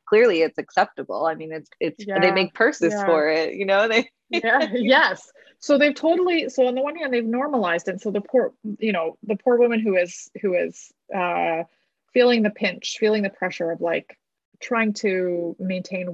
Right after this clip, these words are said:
Speaker 2: work-life balance and raising children, uh, or not, or raising a dog. It doesn't matter. You don't have to have kids, but just, that's just my kind of, like, my experience. Um, and then they're seeing this normalized and they're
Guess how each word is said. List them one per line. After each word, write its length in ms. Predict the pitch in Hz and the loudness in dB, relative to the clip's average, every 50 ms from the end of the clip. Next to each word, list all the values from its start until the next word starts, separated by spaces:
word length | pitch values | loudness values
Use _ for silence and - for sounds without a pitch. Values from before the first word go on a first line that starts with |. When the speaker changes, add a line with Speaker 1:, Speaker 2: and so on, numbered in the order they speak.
| 170 | -2
Speaker 2:
work-life 340 | 180 180 - - 175 175 170 - | -2 -2 -2 -4 -6 -6 -6 -8
balance 680 | 185 - - 143 147 139 135 - - - - - - _ _ | -12 -10 -10 -10 -10 -10 -12 -14 -16 -18 -20 -20 -20 _ _
and 540 | - 190 185 175 175 175 170 165 165 165 - - - 190 | -10 -8 -8 -6 -8 -8 -10 -10 -12 -12 -14 -10 -6 -4
raising 240 | 180 175 170 180 175 | -4 -4 -4 -8 -12
children, 560 | 170 - 180 165 - - 156 147 147 156 147 - | -10 -8 -8 -8 -6 -6 -8 -8 -8 -10 -12 -10
uh, 140 | 170 170 170 - | -10 -10 -8 -4
or 160 | - 392 392 | -2 -2 0
not, 240 | 233 165 156 180 - - | 0 0 -2 -2 -2 0
or 180 | 220 220 226 220 - | 0 0 0 0 0
raising 280 | 214 214 240 247 294 302 | 2 2 4 2 2 -2
a 20 | 277 277 | 0 0
dog. 160 | 254 208 185 180 | 2 2 2 2
It 80 | 180 | 0
doesn't 220 | 208 220 220 220 190 | -2 0 -2 0 0
matter. 220 | 214 196 175 165 | 0 0 2 0
You 60 | 170 175 | 0 0
don't 100 | 202 220 208 | 0 0 -2
have 80 | - | -2
to 60 | - 175 | -2 -4
have 100 | 165 - | -6 -6
kids, 260 | - 175 170 175 165 | -6 -6 -6 -6 -4
but 140 | 170 175 175 180 - | -6 -6 -6 -6 -8
just, 160 | 190 180 - | -8 -6 -2
that's 180 | - 190 196 | -2 -2 -2
just 160 | - 190 - - | -4 -8 -8 -6
my 120 | 170 160 | -8 -6
kind 180 | - - 170 156 | -6 -6 -8 -8
of, 80 | 160 _ _ - | -8 _ _ -6
like, 140 | - 170 165 - 180 | -6 -6 -6 -6 -8
my 320 | 165 160 165 165 180 180 - - | -6 -4 -2 -2 -2 -4 -4 -6
experience. 480 | - - - - 196 202 208 233 254 _ _ _ _ _ - - _ - - _ _ - | -12 -12 -6 -4 -2 -2 -2 -2 -4 _ _ _ _ _ -20 -20 _ -20 -20 _ _ -6
Um, 520 | - 196 196 185 180 175 175 170 165 170 190 - | -2 0 0 2 0 0 -2 -4 -6 -10 -8 -6
and 100 | 190 185 | -4 -2
then 100 | 190 185 | -2 -2
they're 100 | 180 180 - - - | -4 -6 -6 -4 -2
seeing 380 | 190 196 202 202 202 - - | -2 -2 -2 -4 -4 -6 -6
this 180 | 190 196 196 - | -8 -8 -8 -8
normalized 640 | 175 170 175 175 165 165 156 151 156 165 185 180 - | -8 -6 -6 -6 -6 -6 -6 -4 -4 -4 -4 -4 -6
and 100 | - 180 | -8 -6
they're 100 | 180 170 | -4 -4